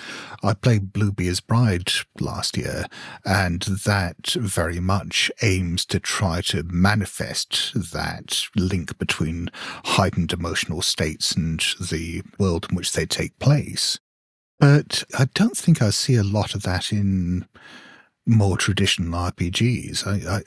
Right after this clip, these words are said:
I don't think I've ever seen, for example, a game of Call of Cthulhu that's, that's attempted to do that.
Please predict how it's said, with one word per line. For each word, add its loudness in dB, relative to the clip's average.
I 6
don't 6
think -2
I've 2
ever -4
seen, 2
for -2
example, 0
a -10
game -2
of -6
Call 0
of -8
Cthulhu -2
that's, -2
that's 0
attempted 2
to -4
do 4
that. -6